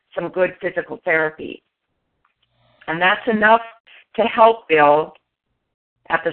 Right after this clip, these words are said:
stage where he's at. But we're gonna learn more about what happens to alcoholics. Would anyone else like to comment on what was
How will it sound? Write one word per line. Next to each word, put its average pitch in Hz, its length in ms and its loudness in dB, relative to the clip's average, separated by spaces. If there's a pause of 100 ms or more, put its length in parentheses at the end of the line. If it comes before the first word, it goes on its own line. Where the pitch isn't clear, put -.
stage 175 380 0
where 156 160 2
he's 151 200 -8
at. 156 220 -2 (1120)
But 160 140 -2
we're 170 80 -8
gonna 196 180 -2
learn 214 320 2
more 208 280 4
about 147 360 2
what 147 180 0
happens 156 600 -2 (460)
to - 140 -4
alcoholics. 143 800 -2 (800)
Would 214 160 2
anyone 226 320 4
else 208 260 2
like 190 280 0
to 196 80 -10
comment 214 500 -4
on 175 180 -2
what 170 160 -4
was 180 120 -6